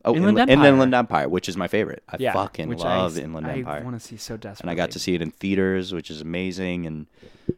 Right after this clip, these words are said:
Speaker 1: um, and shout out to, I, I have so many friends who love David Lynch, and, and they kinda, like, well, shout out to Henry Merker, who's supposed to be on this episode, but we kinda had this kerfuffle with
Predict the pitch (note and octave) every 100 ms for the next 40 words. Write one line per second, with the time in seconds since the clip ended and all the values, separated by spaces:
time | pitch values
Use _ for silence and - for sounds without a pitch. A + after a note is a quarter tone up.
0 | _ D#2+ D#2 D2+ D2 C#2+ C#2 _ - _
1 | _ _ _ _ _ _ _ _ _ -
2 | F#2 E2+ F2 - F2+ G2 G2 - G2 F#2
3 | F2+ - _ - - - - F#2 - D#3+
4 | F3 - F#3 G3 D3 C3+ B2+ A2+ F#2 F#2
5 | E2 F2+ E2 E2+ D#2+ - D#2+ E2+ F2 E2+
6 | F2 - F2 E2+ D#2+ D#2+ - - _ _
7 | _ _ _ _ _ _ _ _ _ G2
8 | G#2 G#2 - G2 G2+ G2+ G2+ G2+ G#2+ B2+
9 | - F2 - F2+ - F2+ E2+ E2 E2 E2
10 | - E2 D#2+ - D#2 D#2+ - D#2+ D#2+ D2+
11 | D#2 - E2 D#2+ - D#2 D2+ -